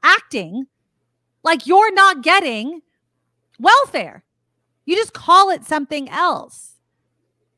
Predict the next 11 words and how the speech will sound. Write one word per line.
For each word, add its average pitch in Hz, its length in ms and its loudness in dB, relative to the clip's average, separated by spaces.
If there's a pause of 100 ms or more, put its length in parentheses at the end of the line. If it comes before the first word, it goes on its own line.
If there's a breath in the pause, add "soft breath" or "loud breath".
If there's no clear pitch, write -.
(540)
That's 349 300 -4
the - 120 -14
problem. 320 840 -4
That's 349 220 -4
the 415 80 -18
thing 415 160 -14
that 330 200 -10
bothers 285 520 -8
me 240 160 -18
so 247 380 -10
much 226 460 -8